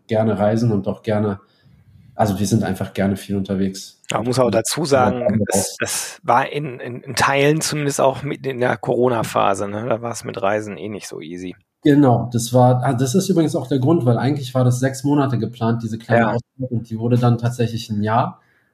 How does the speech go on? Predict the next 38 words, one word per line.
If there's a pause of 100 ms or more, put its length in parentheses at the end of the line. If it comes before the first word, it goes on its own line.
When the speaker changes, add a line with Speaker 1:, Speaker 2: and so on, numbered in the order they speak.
(240)
Speaker 1:
weil
wegen
Corona,
dann
kam
halt
Corona
und
das
war
halt
dann (580)
so, (340)
ja,
was
soll
ich
sagen,
so,
dann
war
ich
halt
auf
Jobsuche
und
ich
hab
mir
verschiedene
Sachen
schon
angeguckt,
so
auch
außerhalb
des
Payments,